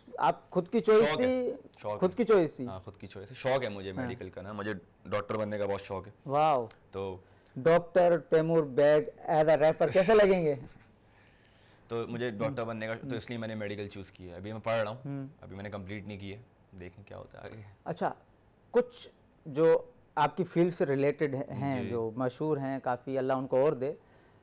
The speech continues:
Speaker 1: उनके कुछ नामों में, कुछ नाम में चेंजिंग होती है।
Speaker 2: मतलब?
Speaker 1: सही है, कुछ निकनेम्स रखे हुए होते हैं उन्होंने,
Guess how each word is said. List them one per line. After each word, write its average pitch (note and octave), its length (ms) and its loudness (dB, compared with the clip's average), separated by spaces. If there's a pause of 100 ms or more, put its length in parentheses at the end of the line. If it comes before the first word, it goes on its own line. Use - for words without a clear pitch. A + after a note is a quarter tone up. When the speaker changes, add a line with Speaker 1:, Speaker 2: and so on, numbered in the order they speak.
(580)
Speaker 1:
उनके G3+ 220 -4
कुछ A3+ 300 -6
नामों E3 440 -4
में, F3 280 -6
कुछ E3 300 -10
नाम C#3+ 280 -4
में D3+ 280 -4
चेंजिंग D#3 480 -2
होती C3+ 380 -4
है। A#2 220 -8 (420)
Speaker 2:
मतलब? G2+ 320 -18
Speaker 1:
सही F3+ 200 -8
है, G3 60 -4
कुछ F3 240 -6
निकनेम्स F3 560 0
रखे E3+ 240 0
हुए E3+ 100 4
होते E3+ 160 2
हैं E3+ 60 -2
उन्होंने, D#3+ 400 -4